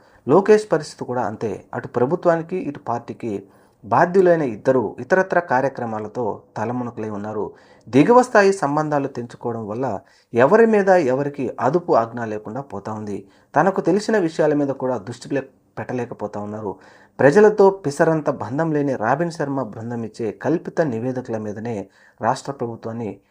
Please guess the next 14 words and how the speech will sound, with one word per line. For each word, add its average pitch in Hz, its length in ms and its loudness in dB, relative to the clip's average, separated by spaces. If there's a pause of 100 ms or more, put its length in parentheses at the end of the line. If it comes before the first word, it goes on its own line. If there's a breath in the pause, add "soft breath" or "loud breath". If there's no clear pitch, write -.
(160)
నడిపిస్తా 123 400 -4
ఉన్నారు 113 460 -8 (100)
ముఖ్యమంత్రి 101 440 -10
గారు. 107 340 -2 (920 soft breath)
అందంగా 220 480 6
ముస్తాబు 175 420 2 (100)
చేసుకుని 202 580 -2
యువతీ 208 300 0
యువకులు 180 360 0
ప్రదర్శించే 131 580 -4
పేపర్ 165 420 0 (100)
పాయింట్ 139 220 -2
ప్రజెంటేషన్ 120 640 -8 (120)
చూసి 107 340 -8